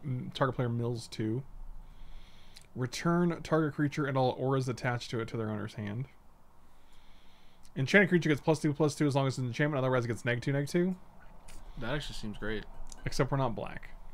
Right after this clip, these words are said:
Speaker 2: Dang it, you're right.
Speaker 1: We're four colors, but not black, Michael.
Speaker 2: Well, might as well go for five. When in Wooburg country.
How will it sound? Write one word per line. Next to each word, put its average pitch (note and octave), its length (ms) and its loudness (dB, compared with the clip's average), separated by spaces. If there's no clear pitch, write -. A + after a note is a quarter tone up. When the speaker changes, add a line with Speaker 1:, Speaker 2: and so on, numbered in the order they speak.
Speaker 2:
Dang D3 240 -2
it, A2 120 -10
you're A2 140 -8
right. G#2+ 180 -6
Speaker 1:
We're C3 80 0
four F3 260 8
colors, D3 360 10
but C3+ 120 0
not A#2+ 200 0
black, B2 260 -2
Michael. - 340 4
Speaker 2:
Well, B3+ 220 4
might G#3 180 6
as G3+ 80 6
well G3 100 8
go F#3+ 140 10
for F#3+ 140 -2
five. G#3 560 10
When D3+ 180 -2
in E3 340 0
Wooburg C#3+ 460 0
country. C#3+ 380 -4